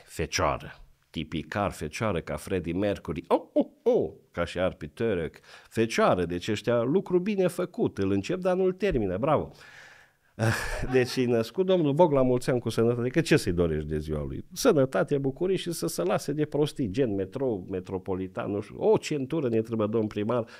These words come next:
și mai ieșiți optzeci de mandate, nu contează. Născut în șase a noua, o mie nouă sute șaizeci și șase. Nu-s cam mulți de șase. <laughs>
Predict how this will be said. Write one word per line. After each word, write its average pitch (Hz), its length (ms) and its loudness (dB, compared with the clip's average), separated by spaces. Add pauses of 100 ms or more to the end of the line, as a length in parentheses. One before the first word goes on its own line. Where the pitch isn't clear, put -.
și - 140 -6
mai 113 120 0
ieșiți 117 300 -2
optzeci 87 300 2
de 82 120 0
mandate, 78 480 0
nu 80 100 2
contează. 73 500 -6 (560)
Născut 110 460 0
în 123 100 4
șase 123 320 -4
a 113 60 0
noua, 120 160 0
o 113 40 0
mie 113 100 2
nouă 110 160 2
sute - 160 -8
șaizeci 98 320 -2
și - 60 -8
șase. 73 400 -4
Nu-s 82 200 0
cam 95 180 2
mulți 101 220 2
de 101 80 4
șase. 113 520 -4
<laughs> - 80 2